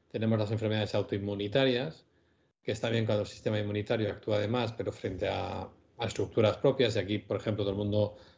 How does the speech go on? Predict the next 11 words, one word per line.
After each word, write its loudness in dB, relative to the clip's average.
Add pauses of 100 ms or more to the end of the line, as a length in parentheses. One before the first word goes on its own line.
me -4
va 4
a 4
entender 0
si -2
hablo 4
de 2
diabetes, 0
de -8
diabetes -2
o 0